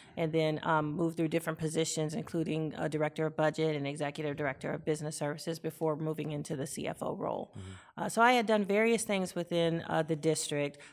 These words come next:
Speaker 1: financially, and I knew that I had a good financial background and a good understanding of everything finance related to the school district. Um, but I also know that the major mission of the district is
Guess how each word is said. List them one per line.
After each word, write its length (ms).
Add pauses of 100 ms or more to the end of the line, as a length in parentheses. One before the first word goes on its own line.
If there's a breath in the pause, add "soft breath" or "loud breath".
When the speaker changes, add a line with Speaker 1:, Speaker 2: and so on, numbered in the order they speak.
Speaker 1:
financially, 1000
and 320
I 160
knew 320
that 260
I 140
had 340
a 120
good 320
financial 520
background 460
and 80
a 60
good 180
understanding 560
of 100
everything 360
finance 560
related 400
to 100
the 80
school 300
district. 540 (380 loud breath)
Um, 300 (220 loud breath)
but 420
I 140
also 380
know 280
that 380 (200 loud breath)
the 220
major 480
mission 440
of 100
the 80
district 540
is 340